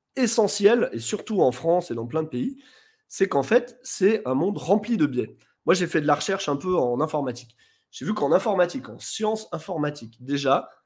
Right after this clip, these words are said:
il y avait plein de biais, il y avait plein de conflits de labo, c'est-à-dire que dans un labo, on va te dire, « Ah, ton but, c'est de prouver que telle méthode algorithmique pr-, marche mieux que telle autre méthode. » Donc, alors déjà, on est dans la recherche mathématique,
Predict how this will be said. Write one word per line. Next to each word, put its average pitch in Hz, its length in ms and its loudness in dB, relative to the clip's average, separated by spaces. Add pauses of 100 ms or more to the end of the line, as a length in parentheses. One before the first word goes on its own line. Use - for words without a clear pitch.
(400)
il 123 80 -14
y - 40 -10
avait 113 140 -8
plein 226 260 4
de 208 100 4
biais, 139 340 4
il 156 60 2
y 147 40 2
avait 113 140 -2
plein 190 200 0
de 170 80 0
conflits 147 340 -4
de 127 60 -4
labo, 127 320 -2
c'est-à-dire 143 380 -4
que 139 100 -4
dans 151 240 4
un 165 60 6
labo, 147 220 4
on 190 40 8
va 143 120 8
te 135 60 -4
dire, « 170 140 4 (320)
Ah, 120 80 -6
ton 135 160 -4
but, 165 180 2
c'est 147 140 0
de 139 60 2
prouver 160 340 2
que 139 100 -4
telle 175 260 4
méthode 170 300 4
algorithmique 135 640 0 (400)
pr-, - 180 -18
marche 156 300 2
mieux 185 280 -2
que 170 120 -6
telle 165 240 2
autre 170 160 0
méthode. » - 400 0 (240)
Donc, 131 260 -6
alors 135 260 2
déjà, 196 180 0
on 214 100 2
est 143 60 2
dans 131 100 -2
la 123 100 0
recherche 160 360 -2
mathématique, 131 520 -4